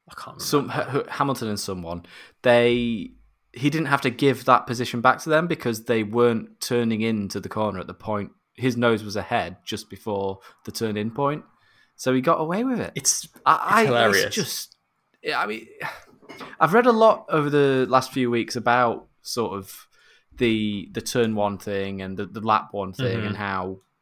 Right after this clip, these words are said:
Speaker 2: so you get away with a lot more and how certain drivers are taking full advantage of that and other drivers are not. And there's also, you know, there was a, Alonso himself said earlier in the year that he's lost out by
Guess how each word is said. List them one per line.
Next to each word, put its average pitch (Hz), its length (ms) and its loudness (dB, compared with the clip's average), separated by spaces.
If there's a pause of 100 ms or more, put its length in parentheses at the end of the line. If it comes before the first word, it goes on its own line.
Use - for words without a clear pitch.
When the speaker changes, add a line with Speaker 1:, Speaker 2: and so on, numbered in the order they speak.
(720)
Speaker 2:
so 110 180 -6
you 113 200 -4
get 113 180 2
away 104 200 0
with 98 100 -6
a 101 40 -6
lot 101 220 -4
more 98 420 -4 (420)
and 104 220 -4
how 98 180 -4
certain 98 360 -2
drivers 98 420 -2
are 95 60 -8
taking 95 340 -10
full 101 160 -8
advantage 95 480 -6
of 95 80 -10
that 95 240 -4
and 101 100 -8
other 95 120 -10
drivers 95 420 -6
are 95 80 -10
not. 104 300 -6 (380)
And 123 340 2
there's 127 160 4
also, 135 380 4
you 113 200 -2
know, 113 80 -2
there 110 120 -2
was 131 140 2
a, 107 140 -6 (140)
Alonso 135 360 4
himself 110 760 0 (200)
said 101 300 -6
earlier 110 300 0
in 101 80 -4
the 98 100 -6
year 104 260 -2
that 95 200 -2 (180)
he's 113 280 -6
lost 110 320 0
out 101 300 -2
by 98 320 -4